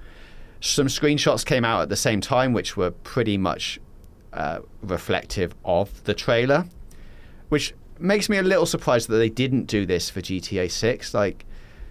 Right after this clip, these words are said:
there's enough screenshotable things in that trailer, or, like, slight variations of it that could have been released as screenshots, but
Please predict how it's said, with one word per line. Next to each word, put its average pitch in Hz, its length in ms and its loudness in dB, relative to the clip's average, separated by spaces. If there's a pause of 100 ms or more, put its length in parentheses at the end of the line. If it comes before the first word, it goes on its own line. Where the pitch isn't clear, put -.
(400)
there's 127 240 0
enough 143 500 2 (140)
screenshotable 110 1200 0 (400)
things 95 360 2
in 101 280 2
that 95 200 -2
trailer, 85 640 2 (680)
or, 104 140 2
like, 87 220 0
slight 98 340 0
variations 101 680 2
of 76 100 -4
it 78 140 -2
that 95 140 -4
could 95 200 -2
have 98 100 -4
been 113 180 2
released 123 340 -2
as 120 140 -6
screenshots, 139 640 -2 (500)
but 98 240 2